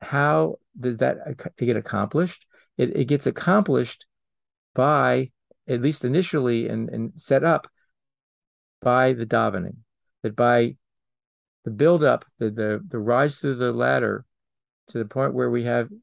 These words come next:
Kriya Shema, and we're saying the oneness, uh, declaring the oneness of Hashem. And then from there to the Shemona Esrei, when we're, we're, excuse me, uh,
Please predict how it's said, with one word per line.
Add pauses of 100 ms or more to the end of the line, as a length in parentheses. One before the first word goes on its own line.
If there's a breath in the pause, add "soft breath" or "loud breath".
(180)
Kriya
Shema, (520)
and
we're
saying
the
oneness,
uh, (140)
declaring
the
oneness
of
Hashem. (680 soft breath)
And
then (180)
from
there
to
the
Shemona
Esrei,
when
we're, (320)
we're, (880)
excuse
me,
uh,